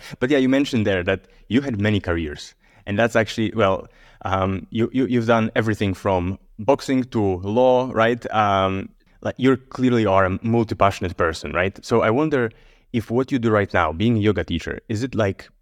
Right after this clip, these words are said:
do you feel like it's a culmination of who you are and it, and, and campu-, encapsulates you and your character and you want to do it for the rest of your life? Or you think that you're maybe giving up some things in order to focus on this business and, and, and, and grow it?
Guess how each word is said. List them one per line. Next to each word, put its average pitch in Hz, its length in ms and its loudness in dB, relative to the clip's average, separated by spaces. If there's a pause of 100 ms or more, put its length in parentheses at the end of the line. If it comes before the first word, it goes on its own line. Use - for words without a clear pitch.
do 117 80 0
you 113 60 2
feel 147 140 2
like 139 100 0
it's - 100 -6
a 113 40 -8
culmination 110 680 0
of 92 140 -6
who 123 200 0
you 101 200 0
are 90 240 2
and 95 140 -4
it, 85 120 -8 (140)
and, 101 220 -4
and 104 200 0
campu-, 107 340 -2 (100)
encapsulates 107 960 -2
you 110 440 2
and 98 220 -4
your 95 120 2
character 95 520 0
and 92 180 -4
you 101 80 0
want 98 220 0
to 95 60 -8
do 98 100 0
it 90 80 -2
for 98 100 -8
the 87 100 -4
rest 90 180 -2
of 90 80 -4
your 85 120 -2
life? 92 240 0
Or 110 100 -4
you 101 100 0
think 113 240 -2
that 104 180 -2 (380)
you're 104 120 0
maybe 107 500 0 (280)
giving 113 360 2
up 113 160 -2
some 95 220 0
things 87 320 -4
in 98 80 0
order 95 160 4
to 90 140 -4
focus 110 440 0
on 90 80 0
this 82 120 -4
business 85 380 -4
and, 85 220 -4
and, 80 240 -2
and, 92 160 -2
and 98 180 0
grow 87 220 2
it? - 140 -10